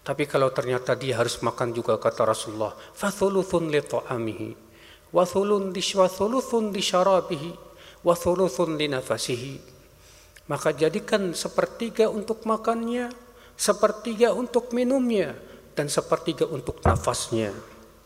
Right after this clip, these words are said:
Al-Imam Ibnu Qayyim menyebutkan ini cara makan yang paling sehat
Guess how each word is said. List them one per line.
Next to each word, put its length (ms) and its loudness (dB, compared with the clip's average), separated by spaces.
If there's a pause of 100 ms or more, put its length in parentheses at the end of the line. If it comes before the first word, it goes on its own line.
(580)
Al-Imam 400 2
Ibnu 240 0
Qayyim 320 2
menyebutkan 560 -2
ini 240 0
cara 480 4
makan 480 -2
yang 160 0
paling 320 0
sehat 400 2